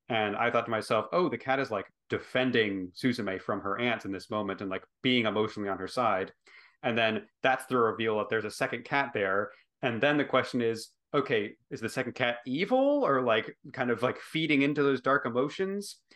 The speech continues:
But then within twenty seconds, the two cats are cuddling with each other and getting along just fine. So I just, I was not quite sure what the role of the cat in that scene was meant to be. And I do wish that had been explained a little bit further of, eh, what's,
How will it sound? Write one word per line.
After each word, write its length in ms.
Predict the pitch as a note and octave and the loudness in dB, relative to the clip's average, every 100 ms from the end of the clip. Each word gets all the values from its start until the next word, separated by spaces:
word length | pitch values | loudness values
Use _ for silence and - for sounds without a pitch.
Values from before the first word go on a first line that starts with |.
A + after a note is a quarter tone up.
| - - _ - | -20 -20 _ 0
But 180 | D#3 E3 | 2 4
then 500 | F#3 F#3+ F#3 E3+ - | 4 4 2 -4 -4
within 280 | D#3+ E3 E3 | -2 0 0
twenty 240 | D#3 D#3 | 0 0
seconds, 480 | D3 F3 F3 C#3 - | 2 2 4 2 0
the 100 | - | -10
two 180 | - E3 | -6 -4
cats 260 | D#3+ D#3+ C#3 | 0 0 0
are 60 | |
cuddling 380 | - D#3 E3 C3+ | 0 2 4 4
with 120 | A#2 | 2
each 180 | A2+ - | 0 -2
other 180 | A2+ A2 | 0 2
and 80 | A2 | 2
getting 200 | A#2 A2+ | 2 2
along 240 | A2+ A2 | 0 -2
just 160 | G2+ - | -4 -2
fine. 340 | C3 C3 G#2+ | 2 2 2
So 140 | G2 B2+ | 2 2
I 100 | B2+ | 2
just, 140 | C3+ | 0
I 100 | C#3+ | -2
was 140 | C3 C3+ | 0 2
not 200 | F3+ F3+ | 0 2
quite 220 | D#3+ D#3 | 0 0
sure 220 | - C#3+ | -2 -2
what 140 | C3 B2 | 0 -2
the 80 | A2 | -4
role 680 | G2+ B2 B2 A#2 G#2+ - _ _ _ _ - | 0 4 4 4 0 -4 _ _ _ _ -6
of 140 | B2+ - | -6 -6
the 60 | |
cat 260 | - B2 A2 | -4 0 0
in 60 | G#2+ | 0
that 140 | G#2+ | -4
scene 200 | - G#2+ | -4 -4
was 140 | F#2+ | -4
meant 180 | G2 G2 | -4 -6
to 80 | A2+ | -8
be. 300 | F#2 F#2 F2+ | -6 -4 -2
And 100 | G2 | -2
I 60 | G#2+ | 0
do 180 | B2 A2+ | 0 0
wish 140 | G2+ | 0
that 140 | G#2+ | -2
had 100 | G2 | -2
been 220 | G2+ F#2+ F#2 | -2 -4 -6
explained 400 | - - G2+ F#2 | -12 -8 -6 -4
a 40 | F2+ | -6
little 160 | F2 | -6
bit 160 | F2 - | -6 -6
further 440 | - F#2 F2+ F2 F#2 | -6 -4 -4 -4 -4
of, 280 | F2+ F2 - _ - - _ D3 | -4 -8 -14 _ -20 -20 _ -8
eh, 160 | C3 - | -8 -6
what's, 300 | - - | -8 -10